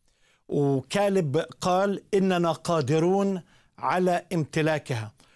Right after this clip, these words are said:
ولما بتنظر في سفر العدد إصحاح أربعتاش، الرب بيتساءل بتعجب: "حتى متى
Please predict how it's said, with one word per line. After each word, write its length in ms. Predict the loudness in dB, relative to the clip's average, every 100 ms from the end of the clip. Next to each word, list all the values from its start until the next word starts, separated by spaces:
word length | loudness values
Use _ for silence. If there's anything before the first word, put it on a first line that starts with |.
| _ _
ولما 240 | -4 -2 -2
بتنظر 460 | -2 -2 0 -2
في 260 | -2 -2 -2
سفر 300 | -2 -4 -4
العدد 340 | -2 -2 -2
إصحاح 420 | -2 -2 -4 -2 -4
أربعتاش، 760 | -2 -2 -2 -2 0 -2 -4 -14 -20 -20 -20 _ -6
الرب 300 | -2 0 0
بيتساءل 800 | -4 -2 -2 0 -2 -2 0 -2
بتعجب: 580 | -2 -2 -2 -2 -2 -4
"حتى 500 | -4 -4 -6 -4 0
متى 520 | -2 0 2 2